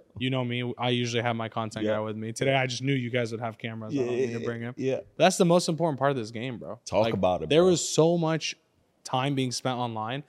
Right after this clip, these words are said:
Speaker 2: Yeah.
Speaker 1: and so many people competing for attention.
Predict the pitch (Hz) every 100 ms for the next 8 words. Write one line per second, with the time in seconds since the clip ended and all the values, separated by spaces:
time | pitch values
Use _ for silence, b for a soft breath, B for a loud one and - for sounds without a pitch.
0 | b 95 104 123 - - 160 165 165 143
1 | 143 139 135 123 131 117 117 113 113 -
2 | 139